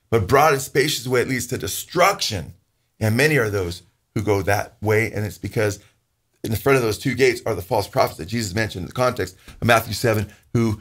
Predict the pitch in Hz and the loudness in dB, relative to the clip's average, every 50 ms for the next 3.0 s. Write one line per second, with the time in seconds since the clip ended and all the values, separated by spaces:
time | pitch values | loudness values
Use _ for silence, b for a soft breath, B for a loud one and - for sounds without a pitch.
0 | - _ _ - 135 131 127 120 117 113 110 104 101 98 - - 107 101 - - | -10 _ _ 0 0 0 2 0 0 0 2 0 0 -2 -2 -6 -6 -4 -4 -4
1 | 95 - - 147 135 135 120 107 107 - 131 131 127 120 110 113 104 101 98 92 | -4 -4 2 2 4 4 4 0 0 0 0 2 0 2 2 2 2 2 0 -2
2 | 95 92 110 110 113 110 110 101 90 - 113 113 127 135 123 101 87 - - | -2 0 2 2 2 2 0 -6 -8 -6 0 4 4 6 4 4 -2 -6 -12